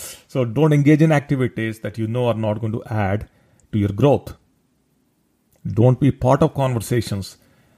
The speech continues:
that debilitate you. You got to be part of projects or part of conversations or part of those friendships which elevate you, whatever level you want to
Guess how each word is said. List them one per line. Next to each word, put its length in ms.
that 420
debilitate 600
you. 180
You 140
got 280
to 60
be 140
part 480
of 320
projects 680
or 220
part 260
of 100
conversations 680
or 80
part 180
of 140
those 160
friendships 460
which 220
elevate 500
you, 140
whatever 300
level 240
you 100
want 240
to 120